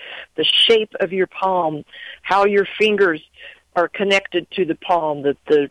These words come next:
different sections of the fingers, the fingerprints, everything means something. And neurologists are getting involved in this because it's so accurate. I mean, the word freaky does apply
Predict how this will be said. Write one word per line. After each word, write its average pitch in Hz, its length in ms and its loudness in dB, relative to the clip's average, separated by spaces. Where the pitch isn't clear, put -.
different 196 380 0
sections 190 420 -2
of 190 100 4
the 180 100 0
fingers, 185 480 2
the 175 140 2
fingerprints, 202 720 0
everything 196 720 0
means 165 320 -4
something. 143 640 -4
And 143 380 -2
neurologists 180 760 2
are 160 80 -2
getting 156 320 -4
involved 139 460 -2
in 135 100 -6
this 135 160 -8
because 156 320 -6
it's - 220 -4
so 139 500 0
accurate. 175 760 -2
I 180 120 2
mean, 170 300 -2
the 165 160 2
word 196 300 2
freaky 220 360 -2
does 175 260 2
apply 156 360 -6